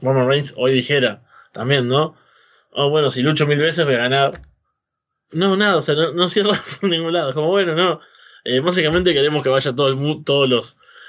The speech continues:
eh, la gente posible al show allá en, en Saudi Arabia, así que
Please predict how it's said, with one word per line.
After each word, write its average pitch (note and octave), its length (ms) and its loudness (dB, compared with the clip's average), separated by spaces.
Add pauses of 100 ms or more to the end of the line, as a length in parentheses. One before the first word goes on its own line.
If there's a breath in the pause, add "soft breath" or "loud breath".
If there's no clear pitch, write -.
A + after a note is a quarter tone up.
(160 loud breath)
eh, G2+ 500 0 (360)
la A2 100 -2
gente C#3 240 0
posible C3+ 560 0
al A2 240 0
show D#3 480 -2 (140)
allá A#2 420 -2
en, G#2 320 -6 (480 soft breath)
en G#2 400 -6
Saudi C3 320 0
Arabia, D3+ 460 2
así C#3 240 -4
que A2+ 480 -4